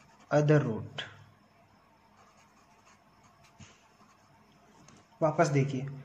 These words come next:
मैंने क्या कर दिया, Quadratic equation आपको दे दी। बस सोचो अब इसके बारे में कि quadratic equation दे रखी है, एक root मैंने क्या दे रखा है, complex number दे रखा है वन plus iota क्यू, इस form में दे रखा है,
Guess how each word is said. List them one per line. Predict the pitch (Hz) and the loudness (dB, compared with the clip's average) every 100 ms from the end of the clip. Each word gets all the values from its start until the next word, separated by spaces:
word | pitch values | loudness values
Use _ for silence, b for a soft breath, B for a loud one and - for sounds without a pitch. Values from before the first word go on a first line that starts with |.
| - | 0
मैंने | 160 185 | 4 6
क्या | 208 220 | 8 8
कर | 156 | 8
दिया, | 139 160 214 - | 4 4 2 4
Quadratic | 160 151 160 180 | 10 10 10 2
equation | 180 180 175 185 | 0 -2 2 2
आपको | 175 180 | 4 4
दे | 175 | 2
दी। | 180 202 - - - _ b b b | 2 -2 -6 -18 -20 _ b b b
बस | 139 139 - - - - - - | 0 0 0 -10 -18 -20 -20 -14
सोचो | - 156 160 | -4 -2 0
अब | 143 123 | 0 -2
इसके | 123 - | -6 -4
बारे | 131 123 | -4 -4
में | 131 185 202 B B B - | -4 -4 -4 B B B -4
कि | |
quadratic | 170 151 131 143 180 | 2 6 8 8 6
equation | 185 196 - 175 | 4 4 4 8
दे | 147 | 8
रखी | 139 139 143 | 8 6 4
है, | 185 - - - | 4 0 -6 4
एक | 208 247 240 | 8 8 8
root | 208 220 | 8 10
मैंने | 202 202 | 10 10
क्या | 196 190 | 12 12
दे | 165 | 12
रखा | 151 160 | 10 8
है, | |
complex | 151 151 143 151 147 | 10 10 10 6 6
number | 147 143 | 6 8
दे | 135 | 6
रखा | 123 120 120 | 2 0 -2
है | 110 - - - - _ - 143 | -6 -8 -20 -20 -20 _ -4 6
वन | 147 151 | 6 8
plus | 156 143 | 4 4
iota | 123 123 | 2 2
क्यू, | 120 | 0
इस | 147 143 | 0 4
form | 180 | 6
में | 180 | 8
दे | 175 | 8
रखा | 185 202 | 6 4
है, | 233 | 0